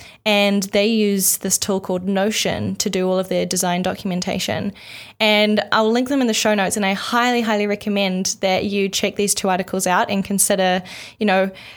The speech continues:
how they're using these tools and how they're documenting the process, uh, 'cause I think it's so important to have this sort of design source of truth for these projects.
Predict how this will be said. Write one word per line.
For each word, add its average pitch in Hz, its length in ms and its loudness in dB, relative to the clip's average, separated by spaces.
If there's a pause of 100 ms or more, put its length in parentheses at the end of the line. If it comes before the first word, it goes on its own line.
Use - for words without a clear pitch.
how 220 220 2
they're 214 120 4
using 208 380 2
these 196 220 2
tools 196 420 2
and 202 80 0
how 196 200 0
they're 196 100 2
documenting 190 640 -2
the 185 60 0
process, 185 720 0 (420)
uh, 190 140 2
'cause - 160 -2
I 226 80 2
think 247 180 0
it's 240 140 0
so 233 160 4
important 220 380 0
to 226 60 -2
have 202 220 -2
this 196 160 -2
sort 202 220 2
of 190 160 -4
design 196 640 0
source - 320 -2
of 190 100 -10
truth 247 400 0 (400)
for - 120 -2
these 208 180 2
projects. 226 680 0